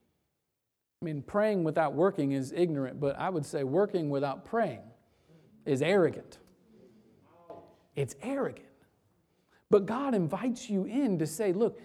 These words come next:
you're gonna, you're gonna be called to something you can't do, but I can do it.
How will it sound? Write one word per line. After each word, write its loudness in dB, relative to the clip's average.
you're 0
gonna, 0
you're 0
gonna -2
be 0
called -4
to -8
something -6
you -4
can't -12
do, -6
but -10
I -10
can -10
do -10
it. -16